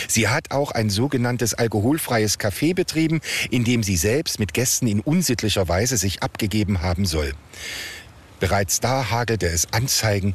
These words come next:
wegen ruhestörenden Lärms der stattgehabten Trinkgelage.“ Bertha Hoffmann wird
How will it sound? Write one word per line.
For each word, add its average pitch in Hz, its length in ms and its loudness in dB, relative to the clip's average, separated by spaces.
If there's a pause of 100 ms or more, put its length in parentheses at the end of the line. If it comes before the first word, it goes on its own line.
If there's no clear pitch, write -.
(160)
wegen 87 240 0
ruhestörenden 98 760 2
Lärms 90 480 0 (300)
der 95 80 0
stattgehabten 90 840 -2
Trinkgelage.“ - 720 -2 (680)
Bertha 151 280 2
Hoffmann 147 400 -2
wird - 420 -2